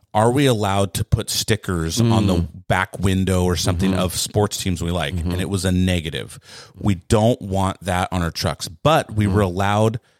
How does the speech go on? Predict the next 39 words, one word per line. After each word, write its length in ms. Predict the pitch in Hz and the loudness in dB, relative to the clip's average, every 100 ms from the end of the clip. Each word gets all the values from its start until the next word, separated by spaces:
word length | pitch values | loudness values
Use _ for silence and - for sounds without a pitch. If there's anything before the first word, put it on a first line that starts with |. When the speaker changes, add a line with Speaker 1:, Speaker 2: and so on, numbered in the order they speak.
| _ _ - | _ _ -4
Speaker 1:
uh, 180 | 95 82 | -2 -2
license 480 | 80 98 95 101 - | -2 0 0 -4 -6
plate 260 | 92 73 | -6 -6
covers. 420 | - 71 55 - - - _ | -8 -10 -10 -14 -16 -20 _
So 260 | - 104 | -2 0
if, 140 | 92 - | 0 0
Speaker 2:
Mm. 220 | 123 135 | 2 2
Speaker 1:
so 220 | 117 101 | 4 2
I've 260 | - 117 104 | 2 0 2
got 240 | 110 95 | 0 0
San 180 | - 110 | -2 0
Antonio 280 | 101 107 98 | 0 0 -2
Spurs 280 | - 101 85 | 0 -2 0
in 100 | 85 | -2
the 60 | |
back 380 | 80 85 87 - | -2 -2 -2 -4
and 100 | 90 | -6
I've 120 | 85 | -4
Speaker 2:
Mm-hmm. 60 | 95 | -2
Speaker 1:
got 120 | 82 80 | -2 -2
Oregon 320 | 87 80 78 | -4 -4 -4
Ducks 260 | 80 78 80 | -6 -6 -8
in 80 | |
the 60 | 71 | -8
front, 280 | - 76 58 | -8 -8 -6
right? 220 | 71 76 - - | -8 -8 -12 -18
Speaker 2:
Mm-hmm. 140 | - 85 | -8 -2
Speaker 1:
So 280 | 92 107 - | 2 2 2
I've 180 | 101 104 | 0 2
got, 240 | 107 - | 0 0
you 140 | 107 107 | 0 0
can 160 | 95 | 0
do 160 | 98 117 | 2 2
license 340 | 110 117 135 | 2 2 -2
plate 220 | - 147 | 0 -2
covers, 400 | - 147 147 160 | 0 0 0 -2
but 180 | - 92 | -4 -4
that's 240 | 101 90 - | -2 -2 -2
it. 220 | 82 - | -6 -8